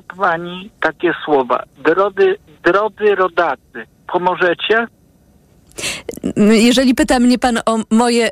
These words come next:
Speaker 2: bezpośrednie doświadczenia, to n-, nie miałam jak pamiętać, natomiast jeżeli chodzi
Speaker 1: Rozumiem.
Speaker 2: o lekcje historii, to tak.
Speaker 1: <laughs> Dobrze, no to w takim razie, y,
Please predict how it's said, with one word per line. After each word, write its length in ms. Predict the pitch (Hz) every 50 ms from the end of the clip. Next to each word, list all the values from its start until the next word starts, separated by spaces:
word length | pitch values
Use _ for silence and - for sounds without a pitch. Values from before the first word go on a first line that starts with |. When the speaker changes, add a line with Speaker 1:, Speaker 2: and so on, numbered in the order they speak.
| -
Speaker 2:
bezpośrednie 580 | 190 254 - - 269 - - 262 247 214 214 226
doświadczenia, 560 | 185 254 - - 233 - - - 226 226 226
to 320 | - - 269 220 214 - -
n-, 180 | 165 220 220 -
nie 200 | 220 220 220 240
miałam 300 | 240 262 262 247 233 226
jak 180 | 226 214 214 -
pamiętać, 540 | - - 214 214 226 226 247 247 240 - -
natomiast 640 | 262 208 - 269 233 208 214 208 240 - - - 269 -
jeżeli 400 | - 208 226 202 - 208 196 208
chodzi 160 | - - 226
Speaker 1:
Rozumiem. 220 | 185 156 - 208 -
Speaker 2:
o 180 | - 214 208 208
lekcje 380 | 214 220 190 202 - - 285
historii, 460 | - 269 262 - - 240 226 226 294 -
to 220 | - 220 214 214 190 -
tak. 220 | - 302 - 202 - - - 165 - - - - - _ _ _
Speaker 1:
<laughs> 340 | - - - 247 220 - - -
Dobrze, 500 | 135 123 160 151 131 117 120 - 131 - - -
no 140 | 175 202 220 -
to 140 | - 208 185
w 80 | -
takim 380 | - 190 175 - - 170 160 156
razie, 440 | 165 165 165 160 147 175 175 165 - - _ -
y, 320 | 143 143 147 147 147 147